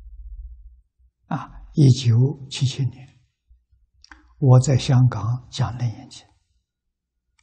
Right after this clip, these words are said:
法师当中只有圣一法师每天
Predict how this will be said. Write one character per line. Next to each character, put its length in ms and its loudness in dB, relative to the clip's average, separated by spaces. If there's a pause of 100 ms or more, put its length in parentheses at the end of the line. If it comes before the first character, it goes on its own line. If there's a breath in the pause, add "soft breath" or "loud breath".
(240 soft breath)
法 340 6
师 220 0
当 300 -4
中 100 -20 (800 soft breath)
只 200 4
有 200 6
圣 300 0
一 140 2
法 260 -4
师 320 -14 (1700)
每 340 8
天 220 0